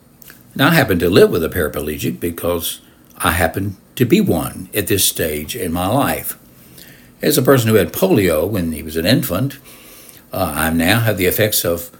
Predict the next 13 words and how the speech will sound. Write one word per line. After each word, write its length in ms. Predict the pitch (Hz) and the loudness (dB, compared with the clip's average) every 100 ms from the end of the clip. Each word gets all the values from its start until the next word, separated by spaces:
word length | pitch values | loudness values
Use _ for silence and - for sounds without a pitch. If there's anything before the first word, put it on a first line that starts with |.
| - - _ - | -20 -20 _ -8
post-polio 760 | - 202 - 110 90 80 76 73 | 4 4 4 0 0 0 -2 -2
syndrome, 580 | 107 85 87 90 160 | -2 -2 -2 0 0
and 400 | 147 110 95 87 | -2 -4 -4 -4
one 140 | 120 220 | -2 0
of 80 | 165 | 0
those 180 | 101 | 0
effects 420 | 101 - 123 - 104 | -2 -2 -2 -2 -6
is 160 | - | -4
the 60 | 107 | -4
beginning 460 | 98 104 127 123 | -2 2 6 6
to 100 | 123 | 4
lose 560 | 104 110 127 127 127 - - - - _ - | 2 4 6 6 4 -2 -16 -20 -20 _ 2
your 400 | 117 104 92 | 6 6 2